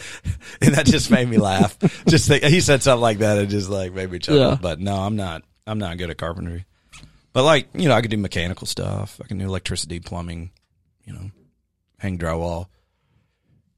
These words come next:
Speaker 1: whatever. But
Speaker 2: Not
Speaker 1: yeah.
Speaker 2: me.
Speaker 1: Yeah.
Speaker 2: I'm at a point in my life.
Speaker 1: I'm at a point in my life where I'll just hire somebody. I generally will do that now, too.
Speaker 2: <laughs> Just
Speaker 1: Yeah.
Speaker 2: uh.
Speaker 1: All right. So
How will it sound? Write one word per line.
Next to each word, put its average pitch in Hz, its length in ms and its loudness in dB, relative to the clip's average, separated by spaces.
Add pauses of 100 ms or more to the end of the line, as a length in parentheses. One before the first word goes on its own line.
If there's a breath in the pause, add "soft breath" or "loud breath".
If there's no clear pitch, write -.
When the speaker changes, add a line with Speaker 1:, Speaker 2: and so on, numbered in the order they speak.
(340)
Speaker 1:
whatever. - 300 -10 (320)
But - 220 -12 (1400)
Speaker 2:
Not 131 160 6
Speaker 1:
yeah. 131 60 2
Speaker 2:
me. 120 160 2 (800)
Speaker 1:
Yeah. 80 220 -12 (840)
Speaker 2:
I'm 90 80 2
at 82 60 4
a - 20 2
point 160 240 4
in - 20 0
my 170 80 4
life. 160 380 0 (180)
Speaker 1:
I'm 156 100 8
at 151 100 6
a 139 40 4
point 143 220 4
in 123 60 0
my 123 80 0
life 117 160 2
where 127 100 8
I'll 127 40 10
just 110 140 6
hire 110 220 8
somebody. 101 460 4 (600 loud breath)
I 170 120 4
generally 180 320 4
will 131 100 4
do 120 140 2
that 98 160 2
now, 92 160 -2
too. 101 260 0 (240)
Speaker 2:
<laughs> - 240 -6
Just - 320 -14 (500 loud breath)
Speaker 1:
Yeah. 95 220 2
Speaker 2:
uh. 156 480 4 (1040 loud breath)
Speaker 1:
All 127 80 4
right. 127 260 4
So 143 540 4